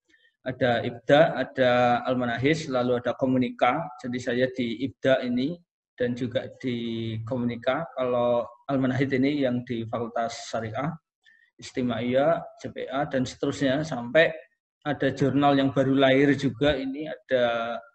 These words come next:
namanya Al-Ma'mun, yaitu Jurnal Kajian Kepustakawanan dan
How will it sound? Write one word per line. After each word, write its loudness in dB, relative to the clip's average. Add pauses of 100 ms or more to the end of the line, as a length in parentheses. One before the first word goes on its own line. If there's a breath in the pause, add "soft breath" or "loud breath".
(720)
namanya 2
Al-Ma'mun, 4
yaitu 2
Jurnal 4
Kajian -2
Kepustakawanan 0
dan 0